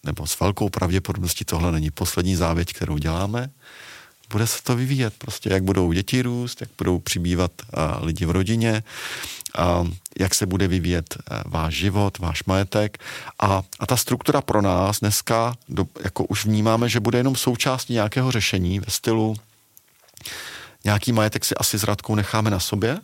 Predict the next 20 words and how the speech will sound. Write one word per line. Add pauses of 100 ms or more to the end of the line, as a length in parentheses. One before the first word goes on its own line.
(480)
až
do
konce
života,
bude
to (500)
prostě, (220)
to
naše
děti
automaticky
zdědí. (640)
Nějaký
majetek
bude (220)
pravděpodobně, (480)
a, (120)
v
rodinné
nadaci,